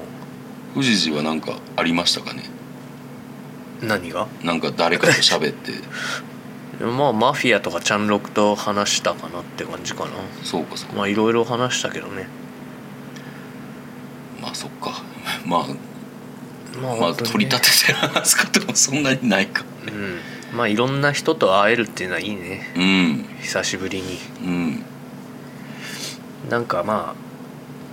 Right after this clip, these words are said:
Speaker 2: あ、その、お客さん同士もさ、めっちゃ久しぶりみたいなのも結構あって。
Speaker 1: はいはいはいはい。
Speaker 2: うん。なんかそういう場所をね、
Speaker 1: 作れた。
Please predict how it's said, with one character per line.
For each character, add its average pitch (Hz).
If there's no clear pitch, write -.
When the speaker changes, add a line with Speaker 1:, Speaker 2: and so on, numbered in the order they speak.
Speaker 2:
あ、 -
そ -
の、 101
お 120
客 147
さ 156
ん 147
同 147
士 -
も 92
さ、 -
め 104
っ 107
ち -
ゃ -
久 143
し 147
ぶ 147
り 143
み 107
た -
い -
な 92
の 107
も 95
結 -
構 90
あ 95
っ -
て。 -
Speaker 1:
は 113
い 101
は 92
い 85
は -
い -
は 85
い。 78
Speaker 2:
う 87
ん。 -
な 101
ん 98
か -
そ 110
う 113
い 117
う 110
場 107
所 107
を 104
ね、 110
Speaker 1:
作 -
れ 82
た。 -